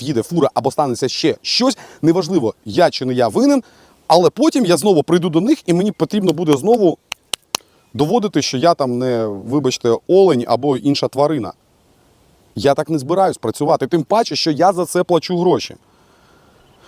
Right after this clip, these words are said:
Тобто на іншій машині, на Б М В, у нас була дурна ситуація, коли, е, дружині хтось потер чи там крило, чи як, я привіз, а, автомобіль на офіціал, офіціал склав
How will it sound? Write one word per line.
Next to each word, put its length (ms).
Тобто 260
на 240
іншій 320
машині, 380
на 120
Б 120
М 140
В, 140
у 140
нас 160
була 280
дурна 300
ситуація, 540
коли, 360
е, 320
дружині 540
хтось 320
потер 440
чи 160
там 160
крило, 560
чи 160
як, 320
я 100
привіз, 300
а, 40
автомобіль 640
на 160
офіціал, 460
офіціал 440
склав 360